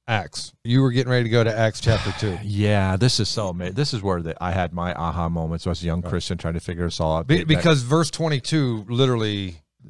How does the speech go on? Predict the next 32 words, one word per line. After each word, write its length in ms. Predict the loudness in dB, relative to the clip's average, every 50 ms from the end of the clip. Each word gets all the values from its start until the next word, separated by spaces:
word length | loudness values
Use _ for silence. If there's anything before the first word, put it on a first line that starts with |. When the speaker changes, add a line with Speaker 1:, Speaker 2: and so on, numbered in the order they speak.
| -10 -4
Speaker 2:
Twenty-two, 420 | 0 2 2 2 4 4 4 2 2 0 -2
"Tongues 260 | 0 0 2 4 2
are 80 | 0
for 200 | 0 0 0 0
a 60 | 0 0
sign, 360 | 0 0 0 0 0 0 0
not 180 | 0 0 0 0
to 80 | 0
those 180 | -2 -2 -2 -2
that 80 | -6 -6
believe, 280 | -6 -4 -4 -4 -4 -4
but 120 | -8 -10
to 60 | -10 -8
those 220 | -6 -6 -4 -4
that 60 | -4 -4
believe 240 | -4 -4 -4 -4
not." 220 | -6 -8 -8 -8 -12 _ _ _ _ _ _ _ _ _ _ _ _ _ _ _ -6
And 320 | -4 -2 -2 -2 -2 0 2
this 220 | 2 4 4 4
is 140 | 2 2 4
where 340 | 4 6 6 6 4 4 2
that 280 | 2 0 0 0 -4
prophecy 540 | 2 4 4 4 6 4 0 0 0 0 -2
from 180 | -2 -2 -2 -2
Isaiah 300 | -2 -2 -2 -4 -4 -4
twenty-eight, 560 | -4 -2 -2 0 2 2 0 0 -2 -6 _
ten 180 | -6 -4 -4 -2
and 100 | -2 0
eleven 260 | 2 2 2 2 0
is 100 | -2 0
gonna 220 | 0 0 2 2
happen. 540 | 2 2 2 2 2 2 0 -2 -6 -6 -10